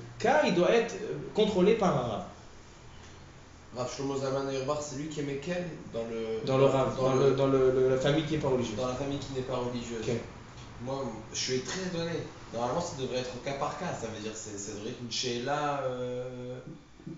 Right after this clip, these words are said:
Speaker 2: personnelle. Chaque
Speaker 1: Vadaï, vadaï.
Speaker 2: Je, comment ils ont pu faire, il a pu en faire un psaque, c'est,
Speaker 1: Il a
Speaker 2: c'est,
Speaker 1: fait mal, il a fait mal.
Speaker 2: c'est, c'est, c'est étonnant,
Speaker 1: Il a
Speaker 2: puisque
Speaker 1: fait mal.
Speaker 2: regarde, on avait un cas comme ça, qu'il y avait quelqu'un qui venait à Beth Knesset le,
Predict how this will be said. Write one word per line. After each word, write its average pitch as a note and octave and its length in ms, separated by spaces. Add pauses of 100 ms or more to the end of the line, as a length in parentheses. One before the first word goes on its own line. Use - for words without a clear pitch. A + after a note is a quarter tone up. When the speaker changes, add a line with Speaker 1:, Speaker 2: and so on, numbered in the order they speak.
(240)
Speaker 2:
personnelle. D3 540
Chaque C#3 160
Speaker 1:
Vadaï, F3 320 (180)
vadaï. C#3 320
Speaker 2:
Je, D3+ 320
comment G3+ 160
ils F#3 160
ont E3+ 60
pu F3+ 120
faire, F3 260 (100)
il D3 100
a D3+ 60
pu F3 140
en D#3 120
faire D#3 260
un D3+ 60
psaque, F3 340
c'est, - 200
Speaker 1:
Il B2 220
a - 40
Speaker 2:
c'est, E3+ 140
Speaker 1:
fait D#3+ 40
mal, C3 220 (260)
il C3+ 60
a C3+ 40
fait D#3 140
mal. C#3 140
Speaker 2:
c'est, B2+ 220
c'est, C3 300
c'est - 260
étonnant, E3 380
Speaker 1:
Il - 40
a - 140
Speaker 2:
puisque C3+ 300
Speaker 1:
fait D3+ 60
mal. C#3 100
Speaker 2:
regarde, - 380 (400)
on A#2 100
avait C3 200
un C3 140
cas C#3+ 280
comme A#2 120
ça, A2 380
qu'il A2 220
y A2 80
avait A2 100
quelqu'un A#2+ 320
qui A2 100
venait A2+ 340
à G2+ 180
Beth A2 280
Knesset G#2+ 340 (140)
le, D#2 500